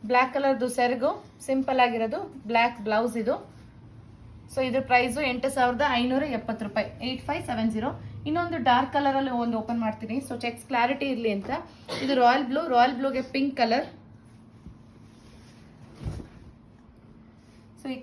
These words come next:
ತರ ಕಾಣಿಸುತ್ತೆ. ನೂರು ಗ್ರಾಮ್ ಥಿಕ್‌ನೆಸ್ ಬರುತ್ತೆ ಇದೆಲ್ಲನೂ, ಹಂಡ್ರೆಡ್ ಜಿ ಎಸ್ ಎಮ್. So, ಇದು ಬ್ಲೌಸ್. ಈಗ ಕಲರ್ಸ್ ಇಡ್ತಾ ಹೋಗ್ತೀನಿ. ಸೀರೆ ಯಾವ್ದೇ ಇಷ್ಟ ಆಯ್ತು ಅಂದ್ರೆ ದಯವಿಟ್ಟು ಸ್ಕ್ರೀನ್‌ಶಾಟ್ ತಗೊಂಡು WhatsApp ಮಾಡಿ. So, ಫಸ್ಟ್ ಒನ್ ಟೀಲ್ ಬ್ಲೂ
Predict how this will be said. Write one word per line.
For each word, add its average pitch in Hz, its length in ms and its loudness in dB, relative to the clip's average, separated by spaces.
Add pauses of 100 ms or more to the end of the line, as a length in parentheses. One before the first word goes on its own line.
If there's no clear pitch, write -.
ತರ 254 40 -2 (140)
ಕಾಣಿಸುತ್ತೆ. 240 400 -2 (1900)
ನೂರು 302 240 0
ಗ್ರಾಮ್ 320 220 0
ಥಿಕ್‌ನೆಸ್ 277 340 -4
ಬರುತ್ತೆ 247 260 -4
ಇದೆಲ್ಲನೂ, 233 520 0 (260)
ಹಂಡ್ರೆಡ್ 226 300 -6
ಜಿ - 20 -4 (120)
ಎಸ್ 226 160 -8
ಎಮ್. 339 80 -6 (840)
So, 254 140 -10
ಇದು 226 160 -4
ಬ್ಲೌಸ್. 262 280 2 (420)
ಈಗ 294 180 -2
ಕಲರ್ಸ್ 311 280 4
ಇಡ್ತಾ 302 260 0
ಹೋಗ್ತೀನಿ. 269 440 0
ಸೀರೆ 269 260 0
ಯಾವ್ದೇ 254 240 2
ಇಷ್ಟ 269 160 -6
ಆಯ್ತು 254 160 -6
ಅಂದ್ರೆ 240 240 -4
ದಯವಿಟ್ಟು 226 260 -4
ಸ್ಕ್ರೀನ್‌ಶಾಟ್ 226 380 -6
ತಗೊಂಡು 233 220 -2
WhatsApp 254 340 -2
ಮಾಡಿ. 208 180 2 (420)
So, - 140 -8
ಫಸ್ಟ್ 302 300 0
ಒನ್ 302 180 -2
ಟೀಲ್ 269 240 -2
ಬ್ಲೂ 285 120 -2